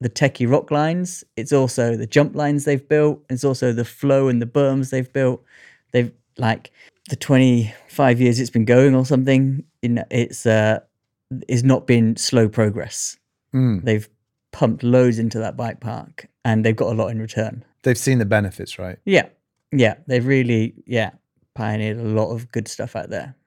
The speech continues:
Speaker 2: I mean, I guess it's one of those first well docu-, I mean, there's obviously loads of bike parks all around the world, but Whistler's probably the most documented in terms of it's got a dedicated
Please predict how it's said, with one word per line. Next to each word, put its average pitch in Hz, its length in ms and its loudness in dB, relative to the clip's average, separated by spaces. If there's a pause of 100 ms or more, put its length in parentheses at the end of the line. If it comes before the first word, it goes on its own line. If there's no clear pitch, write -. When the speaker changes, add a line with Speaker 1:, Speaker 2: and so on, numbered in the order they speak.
(180)
Speaker 2:
I 139 60 4
mean, 143 200 4
I 135 60 4
guess 139 320 0
it's 135 180 -10
one 123 140 2
of 113 80 2
those 113 160 4
first 117 520 0 (500)
well 117 340 4
docu-, - 480 -2
I 120 40 -8
mean, 120 180 2
there's 120 160 2
obviously 110 280 -2
loads 104 240 2
of 95 80 -8
bike 104 220 0
parks 101 320 -6
all 120 120 2
around 110 200 2
the 101 60 -4
world, 101 280 0
but 104 160 -6
Whistler's 107 400 0
probably 104 320 -6
the 95 100 -4
most 101 380 -2
documented 98 640 -8
in 98 120 -6
terms 101 340 -4
of 104 180 -4 (800)
it's - 140 -16
got 117 160 -2
a 104 40 -4
dedicated 104 760 -4